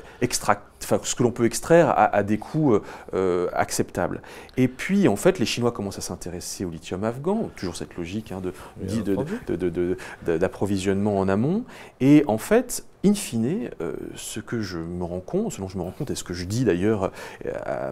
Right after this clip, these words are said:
Speaker 1: à mes collègues journalistes, et ce que je, je, je, je, je vous dis, Alain Juillet, c'est que, euh,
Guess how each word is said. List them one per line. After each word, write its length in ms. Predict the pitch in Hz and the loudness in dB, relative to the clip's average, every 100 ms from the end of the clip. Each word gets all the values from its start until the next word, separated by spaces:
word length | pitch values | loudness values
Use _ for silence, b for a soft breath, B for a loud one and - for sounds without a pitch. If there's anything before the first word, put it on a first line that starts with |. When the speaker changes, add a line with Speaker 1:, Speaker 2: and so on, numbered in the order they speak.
| 67 | -6
Speaker 1:
à 120 | 87 | -8
mes 140 | 85 92 | -8 -2
collègues 240 | 104 104 | 0 2
journalistes, 360 | 101 101 123 - | 2 2 2 0
et 60 | |
ce 80 | - | -4
que 100 | 95 | -4
je, 320 | 87 85 85 | -2 -2 -4
je, 160 | 85 82 | -6 -8
je, 160 | 78 82 78 | -8 -8 -8
je, 140 | 78 82 78 73 | -8 -8 -8 -8
je 120 | 80 | -10
vous 200 | 80 85 | -8 -8
dis, 240 | 90 120 | -4 0
Alain 180 | 85 87 | 0 0
Juillet, 380 | 92 104 185 233 B B B | -4 2 2 2 B B B
c'est 160 | - 151 | -4 -2
que, 320 | 147 170 156 B B B B - 113 | 6 8 8 B B B B -2 4
euh, 280 | 110 104 | 6 4